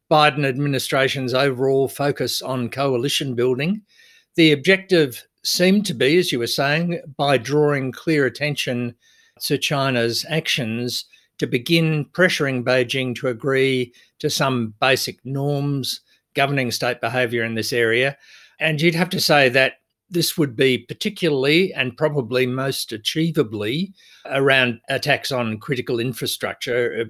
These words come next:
you know, which affect everyone equally.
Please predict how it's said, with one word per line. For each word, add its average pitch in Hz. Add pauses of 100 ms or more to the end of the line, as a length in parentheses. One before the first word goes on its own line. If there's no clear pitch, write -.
you 127
know, 107
which 113
affect - (380)
everyone 110
equally. 117